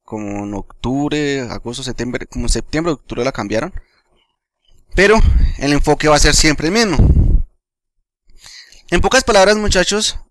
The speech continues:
el Endian es un firewall U T M.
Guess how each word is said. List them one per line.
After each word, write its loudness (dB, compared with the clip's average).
el 0
Endian 2
es 2
un 0
firewall 2
U 0
T 2
M. 0